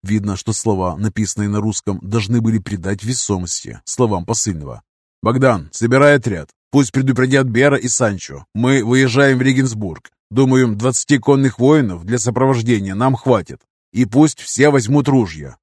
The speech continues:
Думаю, намечается заварушка". Когда Богдан вышел, послал за Лайтфутом и Тиллендером,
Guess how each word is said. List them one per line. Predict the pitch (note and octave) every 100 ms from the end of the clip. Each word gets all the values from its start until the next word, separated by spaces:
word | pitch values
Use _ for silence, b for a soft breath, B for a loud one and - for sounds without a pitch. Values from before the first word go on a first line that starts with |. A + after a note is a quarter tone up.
| _
Думаю, | G2 C#3+ C#3+ C#3 A2
намечается | B2+ C3+ C3+ C3+ B2
заварушка". | B2 C#3 C#3 G2+ - - - _ _ _ _ _
Когда | B2+ B2+ B2+
Богдан | B2 B2 A2
вышел, | F#2 G2 A2+
послал | F#2+ A#2 - C3
за | A2 A#2
Лайтфутом | G#2+ - A#2 B2 B2+
и | B2+
Тиллендером, | A2 A2 F2+ E2 D#2+ C2